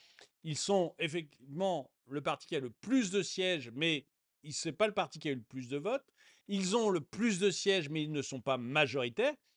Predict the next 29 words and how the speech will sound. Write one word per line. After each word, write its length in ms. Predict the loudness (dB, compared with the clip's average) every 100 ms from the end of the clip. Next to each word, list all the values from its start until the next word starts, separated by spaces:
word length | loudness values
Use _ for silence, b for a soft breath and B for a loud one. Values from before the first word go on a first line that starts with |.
| -20
Donc 260 | -4 -2 2
il 100 | 4
n'y 80 | 4
a 80 | 4
pas 380 | 4 4 4 0 -6
de, 140 | -6
de, 180 | -6 -12
de 200 | -12 -8
légitimité 960 | 0 2 2 -4 -6 -6 -4 -2 -2 -4
à 120 | -8
ce 100 | -10
qu'ils 280 | -8 -8 -4
aient, 200 | -4 -4
euh, 200 | -6 -10
le, 360 | -12 -12 -12 -8
le 120 | -8
pouvoir. 460 | -8 -6 -2 -2 -4 b b b b b _ 0
Mais 220 | 2 2
en 120 | 0
plus, 220 | -4 -6
ce 140 | -6 -10
qui 120 | -6
m'inquiète 340 | -6 -6 -8
beaucoup, 320 | -8 -10 -12 -12
c'est 200 | -8 -8
que 140 | -8
ces 280 | -10 -6 -4
gens 420 | -4 -6 -6 -10 -16
sont 520 | -10 -6 -6 -8